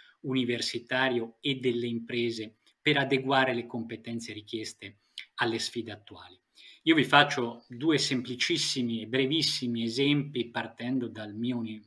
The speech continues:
osservatorio, quello della, del mio ateneo. L'Università di Macerata ha messo negli ultimi mesi, negli ultimi anni in campo due nuovi corsi di laurea proprio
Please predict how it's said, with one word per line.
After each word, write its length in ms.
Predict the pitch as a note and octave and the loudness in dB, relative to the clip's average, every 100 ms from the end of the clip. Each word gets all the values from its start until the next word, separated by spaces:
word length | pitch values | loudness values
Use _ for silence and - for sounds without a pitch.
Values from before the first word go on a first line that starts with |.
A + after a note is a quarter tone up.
| - | -20
osservatorio, 760 | - - A2+ G#2 A#2+ F3+ A#2+ A2 | -14 -10 -10 -8 -2 2 2 0
quello 240 | A#2+ A2 | -8 -12
della, 320 | G#2+ G#2 A2 - - - - - | -12 -14 -14 -16 -18 -18 -18 -6
del 160 | B2+ | -2
mio 140 | C3 B2+ | 2 2
ateneo. 460 | B2+ A#2 G#2+ F#2+ _ - - - | 0 -4 -6 -8 _ -20 -20 -10
L'Università 320 | - C3 C3 | -2 0 0
di 60 | C#3 | 0
Macerata 500 | C3+ - D3+ - - | 2 6 10 10 8
ha 40 | |
messo 680 | A#2 B2+ A#2+ - A#2 A2 G#2+ | 2 2 0 -2 -4 -6 -8
negli 220 | A2 G#2+ | -12 -8
ultimi 640 | A#2 A2+ - A2 G#2 G#2 G2+ | -8 -8 -8 -10 -10 -10 -4
mesi, 360 | B2 D#3+ B2 | 0 2 0
negli 180 | G#2 G2+ | -8 -10
ultimi 300 | G#2+ - A2+ | -14 -12 -4
anni 260 | D3 D3+ A2 | -2 -2 -4
in 80 | G#2 | -6
campo 480 | C3 C3 C3 - | -2 0 -2 -6
due 260 | G#2+ C#3 D3 | -10 -2 0
nuovi 320 | B2+ A#2 A2 | 0 0 -4
corsi 540 | - A2+ - - G2+ G2+ | -8 -8 -8 -8 -10 -10
di 120 | G#2+ | -8
laurea 420 | A#2 C#3 D#3 A#2+ | -4 -2 0 -2
proprio 340 | A#2 A2+ A2+ | -8 -14 -16